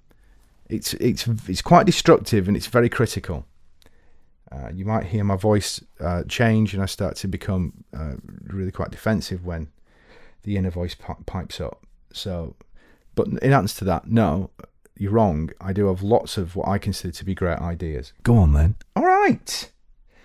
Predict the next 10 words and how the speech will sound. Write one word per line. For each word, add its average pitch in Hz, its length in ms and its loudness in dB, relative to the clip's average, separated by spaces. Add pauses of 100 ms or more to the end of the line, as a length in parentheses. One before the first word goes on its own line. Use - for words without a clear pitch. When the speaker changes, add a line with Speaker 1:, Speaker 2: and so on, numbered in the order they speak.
(760)
Speaker 1:
Just - 220 -2
to 202 80 2
get 214 120 10
us 180 100 4
started, 151 460 6
right? 101 300 0 (1040)
I've 113 140 0
written 120 180 6
this 123 180 6
down. 95 240 2